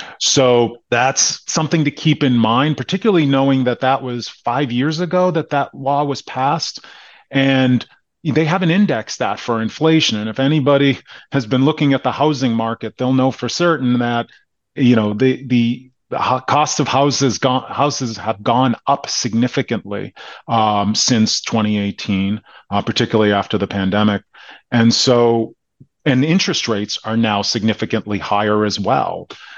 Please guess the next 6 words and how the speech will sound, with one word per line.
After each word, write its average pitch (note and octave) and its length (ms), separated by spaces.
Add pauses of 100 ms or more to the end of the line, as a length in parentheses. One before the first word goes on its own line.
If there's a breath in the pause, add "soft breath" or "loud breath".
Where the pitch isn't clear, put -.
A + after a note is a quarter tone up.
Um, A2 380
so C3+ 240
that D#3 300
limitation D3 880
is A#2 280
really B2 600